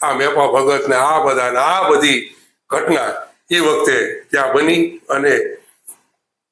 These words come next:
બધા જ લોકોના મનની અંદર પ્રસન્નતા ઈ થઈ કે આપા મેપાનો નિંબાળો એમ નેમ રહ્યો. બાકીનાને થોડું ઘણું નુકસાન થયું, પણ તોય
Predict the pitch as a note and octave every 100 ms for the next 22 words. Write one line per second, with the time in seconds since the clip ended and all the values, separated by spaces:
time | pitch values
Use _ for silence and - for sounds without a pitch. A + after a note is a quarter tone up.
0 | _ - - D#3 C#3 D3+ E3 C3+ C#3 D3
1 | C#3 C3+ C#3 C#3 C#3 C3 B2 B2 C3 D#3+
2 | C#3+ C#3+ C3+ D3+ D3 C#3 - - - -
3 | - D3 A2 - - - D#3 D#3 C#3+ C3
4 | B2+ C#3+ D#3 D3+ D3+ D3 B2 C3 C#3 C#3
5 | C#3+ C#3 B2 C#3 C#3+ C3+ B2 A2 D3 C3+
6 | - - - - _ A#3+ A#3 F3 C#3 C#3
7 | D3+ G#3 F#3 D#3+ C#3+ E3 F3 F#3 E3+ F#3
8 | G3 F3 F3+ G3